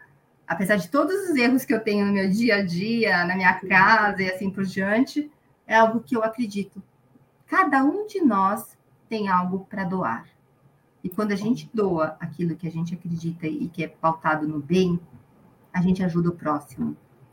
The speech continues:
Seja com um sorriso no elevador, seja com um sorriso quando alguém abre a porta pra você, quando alguém te traz um café,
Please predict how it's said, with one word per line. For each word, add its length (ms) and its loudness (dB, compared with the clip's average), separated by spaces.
Seja 280 4
com 140 8
um 100 8
sorriso 920 4
no 100 2
elevador, 640 2
seja 240 4
com 140 -4
um 40 -2
sorriso 360 2
quando 160 0
alguém 300 2
abre 180 4
a 40 2
porta 380 -2
pra 160 -6
você, 520 -2
quando 160 0
alguém 260 2
te 100 -4
traz 260 0
um 80 2
café, 580 -2